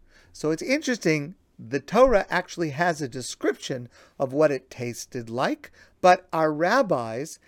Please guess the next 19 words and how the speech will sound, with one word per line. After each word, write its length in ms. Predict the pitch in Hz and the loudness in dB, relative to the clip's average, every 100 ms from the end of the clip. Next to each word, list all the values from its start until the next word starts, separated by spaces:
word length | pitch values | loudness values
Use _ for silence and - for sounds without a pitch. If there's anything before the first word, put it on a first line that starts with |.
| _ - | _ -4
have 180 | 165 | -2
a 60 | 160 | -2
slightly 520 | - 180 214 202 202 | 0 2 2 2 -4
different 680 | 160 120 202 247 - 202 160 | -4 -4 0 0 2 -2 0
way 240 | 147 180 | 2 2
to 180 | 180 175 | 2 -2
understand 580 | 151 143 127 127 95 92 | -4 -6 -6 -8 -10 -12
it. 140 | - _ _ _ | -20 _ _ _
What 200 | 123 165 | 2 4
did 100 | 233 | 4
it 140 | 226 - | 2 0
taste 280 | 113 101 | -10 -8
like? 320 | 104 139 - - - _ - | -8 -8 -10 -20 -20 _ -14
Say 340 | - 190 208 | 0 6 8
our 180 | 185 147 | 6 4
rabbis, 600 | 110 104 110 143 208 - _ _ - | 0 -6 -6 -6 -6 -10 _ _ -16
"It 160 | 127 - | -16 -10
tasted 560 | 185 240 - - 156 | -6 -6 -8 -10 -8
like 360 | 110 110 - | -10 -12 -16